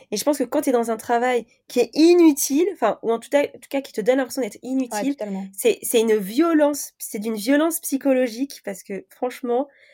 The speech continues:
Speaker 1: se sentir inutile alors que tu passes soixante-dix pour cent de ton temps à cet endroit,
Speaker 2: C'est l'horreur.
Speaker 1: pff,
Speaker 2: C'est
Speaker 1: au-,
Speaker 2: l'horreur,
Speaker 1: autant faire
Speaker 2: t'as
Speaker 1: autre
Speaker 2: plus envie
Speaker 1: chose.
Speaker 2: d'être là.
Speaker 1: Exactement. Donc, euh, c'est bien pour ça que parfois, il faut changer. Et, euh, il faut se poser les bonnes questions.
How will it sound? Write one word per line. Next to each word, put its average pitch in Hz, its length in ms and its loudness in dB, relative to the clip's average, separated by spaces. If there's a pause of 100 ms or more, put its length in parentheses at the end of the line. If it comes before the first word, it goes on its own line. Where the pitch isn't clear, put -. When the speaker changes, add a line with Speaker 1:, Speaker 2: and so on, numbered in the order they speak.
(260)
Speaker 1:
se - 200 -10
sentir 233 340 -2 (100)
inutile 269 680 0 (160)
alors 208 200 0
que - 80 -16
tu - 120 -10
passes 214 240 -2
soixante-dix 254 400 -2
pour 247 120 -16
cent 254 120 -4
de 240 80 -6
ton 233 160 -8
temps 240 300 -4
à 208 80 -4
cet - 160 -14
endroit, 208 500 -8
Speaker 2:
C'est - 220 -10
l'horreur. 196 460 -6
Speaker 1:
pff, - 720 -20 (140)
Speaker 2:
C'est - 140 -10
Speaker 1:
au-, 220 100 -6
Speaker 2:
l'horreur, 240 160 2
Speaker 1:
autant 269 160 8
faire 247 100 4
Speaker 2:
t'as 208 60 6
Speaker 1:
autre 226 80 -4
Speaker 2:
plus 254 100 4
envie 254 140 6
Speaker 1:
chose. 247 80 2
Speaker 2:
d'être 240 240 4
là. 277 240 -4 (840)
Speaker 1:
Exactement. 208 580 -4
Donc, 190 220 -6
euh, 190 100 0 (380)
c'est - 180 -2
bien 262 160 6
pour 254 120 -4
ça 269 140 2
que 202 340 -4
parfois, 226 260 0
il 440 60 -2
faut 247 120 0
changer. 196 380 -8 (460)
Et, 202 220 0
euh, 185 480 -2
il 190 80 -10
faut 247 100 -6
se 233 60 -14
poser 240 200 -4
les 226 120 -2
bonnes 208 160 -6
questions. 202 460 -10